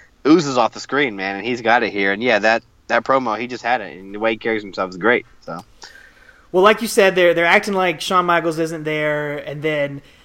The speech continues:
Speaker 2: the Undertaker's music hits, the Druids come out with a casket, roll it down to the ring, and commentary is just going over the top here, saying, well, you know, can't be the, or, or they're saying that the Undertaker is for sure in that casket. He's gonna attack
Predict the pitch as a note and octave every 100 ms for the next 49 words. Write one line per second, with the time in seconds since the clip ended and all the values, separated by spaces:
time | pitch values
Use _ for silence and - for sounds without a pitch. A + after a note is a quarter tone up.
0 | _ D#3 D#3 D#3 D3 - F3+ F#3 G#3 F3
1 | D#3+ D#3 D3 C#3+ _ _ _ _ _ _
2 | - D#3 A3 A#3+ G#3+ F3 G#3 G3+ G3+ -
3 | - D#3+ C#3 F3 F#3 F3+ - E3+ E3 E3
4 | D#3+ C#3+ - E3+ E3 - - D#3+ D#3 D3
5 | D#3+ E3 D#3 D#3+ D#3 D#3 D3 D3 D3 D3
6 | D3 D3 - - _ _ D#3+ D3+ C#3+ -
7 | E4+ F#4 - G#3 F3+ D#3+ D3 D3+ - D3+
8 | D3 D#3+ E3 D3+ D3 D3+ D3+ D#3+ D3 D3
9 | D3 - D3 C#3+ C#3 C#3 - - D#3 C3+
10 | C3+ _ - D3 C3 - - - A#3 G#3+
11 | E3 E3+ - F3 F#3 G3+ G3 F#3 G#3 A#3
12 | E3+ E3 G3+ A#3+ A3+ A3 G#3 F3+ D3 -
13 | D#3 - F#3+ F#3+ F3+ E3+ - F3 E3 -
14 | E3 D3+ F3 E3+ D#3 C#3+ - E3+ D#3+